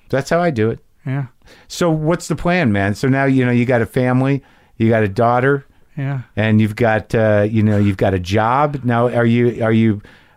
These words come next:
Speaker 1: are you gonna direct and write? 'Cause it feels like that's what needs to happen.
Speaker 2: You know,
Speaker 1: Am I wrong?
Speaker 2: every great, uh, every great blessing has a, another side. I'm, I'm busy, uh, twenty-two episodes of
Speaker 1: I know.
Speaker 2: network television.
Speaker 1: Yeah.
Speaker 2: It's,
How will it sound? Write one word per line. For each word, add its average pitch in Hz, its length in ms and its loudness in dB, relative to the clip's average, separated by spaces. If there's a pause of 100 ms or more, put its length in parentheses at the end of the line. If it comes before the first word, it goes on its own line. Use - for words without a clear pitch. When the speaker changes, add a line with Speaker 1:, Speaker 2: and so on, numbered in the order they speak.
Speaker 1:
are 110 60 0
you 107 120 2
gonna 104 200 0
direct 104 500 0
and 101 140 0
write? 123 260 0
'Cause 120 160 -2
it 104 120 -4
feels 123 240 0
like 120 140 0
that's 120 220 -2
what 110 120 0
needs 107 180 0
to 98 80 -4
happen. 101 440 -4 (420)
Speaker 2:
You 180 100 0
know, 175 280 2
Speaker 1:
Am 170 40 2
I 170 80 2
wrong? 131 400 2
Speaker 2:
every 175 300 0
great, 151 500 -2
uh, 135 280 -2 (680)
every 143 220 -2
great 143 280 -2
blessing 127 540 0
has 101 260 -4
a, 104 300 -6
another 117 340 -2
side. 110 280 -4
I'm, 120 180 -6 (100)
I'm 131 120 -2
busy, 143 460 -2
uh, 107 320 -4 (580)
twenty-two 147 440 -2
episodes 135 440 -8
of 110 100 -8
Speaker 1:
I 113 40 -4
know. 90 100 0
Speaker 2:
network 147 240 0
television. 123 500 -2
Speaker 1:
Yeah. 123 120 2
Speaker 2:
It's, - 300 -10